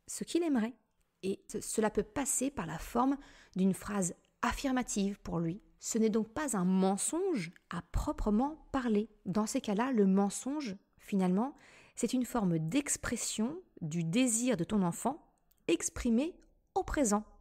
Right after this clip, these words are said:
Ce que je te propose, c'est que du coup, pour ne pas rentrer dans une spirale de renforcement négatif, tu peux tenter de reformuler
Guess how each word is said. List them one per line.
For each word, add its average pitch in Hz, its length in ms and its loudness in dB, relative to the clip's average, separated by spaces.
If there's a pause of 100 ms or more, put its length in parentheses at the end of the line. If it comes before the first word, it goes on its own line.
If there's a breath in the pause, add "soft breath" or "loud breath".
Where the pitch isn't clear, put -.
(120)
Ce - 100 -16
que 233 100 0
je - 60 -4
te 302 40 0
propose, 262 520 0
c'est - 240 -4
que - 180 -8
du 180 180 -4
coup, 349 160 0
pour 202 200 -2
ne 175 80 2
pas 294 200 -2
rentrer 214 640 -2
dans 180 140 0
une 180 160 0
spirale 233 800 0
de 180 100 -2
renforcement 175 880 -2
négatif, 185 640 -2 (300 soft breath)
tu 214 120 -2
peux - 280 2
tenter 294 500 -4 (240)
de 190 220 4
reformuler 214 840 4